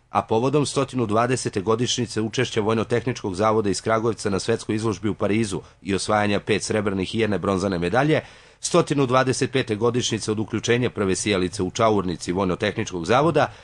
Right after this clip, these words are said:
i sedamdesete godišnjice od montaže prvih automobila u Kragujevcu. Godina srpske industrije u Kragujevcu biće obeležena programima koji će se odvijati tokom čitave dve hiljade devete godine.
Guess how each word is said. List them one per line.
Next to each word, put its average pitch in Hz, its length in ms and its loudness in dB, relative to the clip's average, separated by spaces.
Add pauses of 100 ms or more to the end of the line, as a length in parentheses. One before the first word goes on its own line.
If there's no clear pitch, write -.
(220)
i 175 100 2
sedamdesete 123 680 0
godišnjice 113 560 -2
od 90 80 -4
montaže 104 440 -2
prvih 104 340 -2
automobila 85 480 -2
u 78 60 -6
Kragujevcu. 90 540 -2 (580)
Godina 113 400 2
srpske 120 360 -2
industrije 104 360 0
u 85 40 -2
Kragujevcu 147 460 0
biće 147 220 0
obeležena 131 440 0
programima 127 580 0
koji 120 180 -2
će 107 120 -4
se - 120 -4
odvijati 107 380 -2
tokom 101 300 -4
čitave 113 380 -2
dve 92 180 -2
hiljade 92 360 -2
devete 82 380 -2
godine. 95 400 0